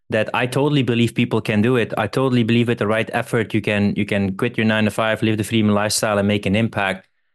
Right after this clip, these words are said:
But it's also delusional fairy tale land on Facebook where everybody is making ten K, twenty K, fifty K, everything is amazing, they're crushing it. And then behind the scenes, I'm talking with people who, if your podcast is about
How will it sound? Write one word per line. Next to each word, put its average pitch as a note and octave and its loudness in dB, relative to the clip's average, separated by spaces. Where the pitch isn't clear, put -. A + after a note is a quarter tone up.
But C3 -2
it's C3+ -2
also F3+ 2
delusional C#3 4
fairy D#3+ 0
tale C#3 2
land A#2 2
on A2 0
Facebook B2 -2
where A#2 0
everybody C#3 2
is A#2 0
making A#2 0
ten C3 0
K, C3 -2
twenty B2+ 0
K, B2+ 0
fifty B2 -2
K, B2+ 0
everything B2 0
is A#2 0
amazing, A#2+ 2
they're G#2 0
crushing A#2 0
it. A2+ -2
And A2 0
then A#2 2
behind A#2 0
the G#2 0
scenes, B2 2
I'm G#2+ -2
talking C3 0
with A2+ 0
people A#2+ 2
who, D#3+ 2
if A2 -2
your G2+ 0
podcast A2 -2
is G2+ 0
about F#2+ 0